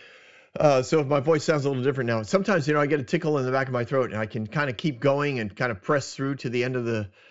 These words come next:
end of the thing, but I, that was not gonna happen. I was gonna about to, I was about to have a, it, an episode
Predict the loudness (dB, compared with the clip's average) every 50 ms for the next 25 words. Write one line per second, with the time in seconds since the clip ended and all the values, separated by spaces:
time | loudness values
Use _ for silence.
0 | -20 _ _ _ _ 0 2 2 4 2 2 2 0 0 0 0 2 2 2 0
1 | 0 -2 -4 -2 0 0 0 0 -2 -2 -2 0 0 0 0 0 -2 -2 -2 -2
2 | -4 -4 -6 -4 -4 -4 -4 -4 -6 -6 -6 -6 -6 -6 -6 -6 -6 -4 -2 -2
3 | -4 -4 -6 -10 -12 -8 -6 -4 -4 -2 0 2 2 2 0 -2 -2 0 0 0
4 | -2 -4 -6 -10 _ _ -4 -4 -4 -4 -6 _ _ _ _ _ _ _ _ _
5 | -2 -2 0 0 0 0 0 -2 -6 -4 0 0 2 2 0 -2 -4 -6 -10 -12